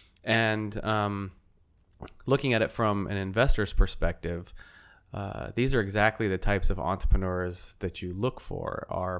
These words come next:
people who, um, have a big vision and, um, are able to inspire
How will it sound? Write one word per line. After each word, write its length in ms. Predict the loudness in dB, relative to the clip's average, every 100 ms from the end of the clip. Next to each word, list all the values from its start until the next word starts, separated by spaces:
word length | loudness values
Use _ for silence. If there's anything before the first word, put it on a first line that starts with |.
| 8
people 360 | 8 8 4 4
who, 420 | 0 0 -2 -6 -14 -20 -20 -20 -18 -8
um, 480 | -6 -4 -6 -10 -12 -12
have 520 | -6 0 2 2 0 -6
a 140 | -6 -6 -4 4
big 520 | 6 6 0 -4 -8
vision 760 | -8 -4 -2 -2 -6 -10 -10 -14 -10
and, 760 | -10 -8 -10 -12 -12 -14 -12 -10 -8
um, 600 | -8 -10 -12 -14 -14 -18 -12
are 540 | -8 -6 -6 -8 -10 -12 -20 -20 -20 -10 -2
able 400 | 0 4 4 4
to 300 | 0 -2 -2
inspire 920 | -4 -2 0 2 2 -2 -2 -6